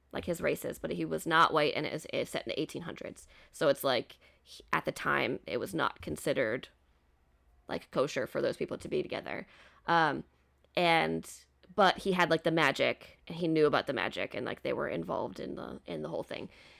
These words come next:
And, um, it was very cute the way that it, it was also fairly slow burn. It started out a little bit in the beginning where it's like, "Hmm, I'm attracted to him. I don't know what to do with that."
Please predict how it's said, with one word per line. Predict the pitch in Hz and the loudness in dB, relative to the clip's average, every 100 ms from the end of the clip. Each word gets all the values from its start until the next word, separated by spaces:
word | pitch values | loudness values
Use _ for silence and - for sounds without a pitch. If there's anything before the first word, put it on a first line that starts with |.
| - - | -14 -6
And, | 165 151 | -6 -4
um, | - - - | -4 -6 -4
it | - 143 | -2 0
was | 165 | 0
very | - 107 | -2 -4
cute | - - - | -6 -12 -10
the | - | -6
way | - | -4
that | - - | -6 -8
it, | - - | -6 0
it | 226 | 0
was | 269 | 4
also | 254 208 180 | 2 4 4
fairly | 175 160 139 | 6 8 6
slow | - 113 | 2 -4
burn. | - 92 | -2 -6
It | - | 0
started | 240 240 | 4 8
out | 208 | 8
a | 165 | 8
little | 170 156 | 6 6
bit | 147 135 - _ _ _ _ _ _ _ _ | 4 2 0 _ _ _ _ _ _ _ _
in | 175 | -10
the | 165 | -6
beginning | - 160 120 127 | -4 -4 -4 -4
where | 131 | -6
it's | - | -8
like, | - - - | -10 -10 -8
"Hmm, | 254 226 202 | -4 -2 -2
I'm | 185 | -4
attracted | 190 233 - 180 | -4 -6 -6 -6
to | |
him. | 180 175 | -4 -2
I | 175 | -2
don't | 185 | -2
know | |
what | 196 | -4
to | 214 | -4
do | 247 | -2
with | 202 | 0
that." | 175 160 | 2 0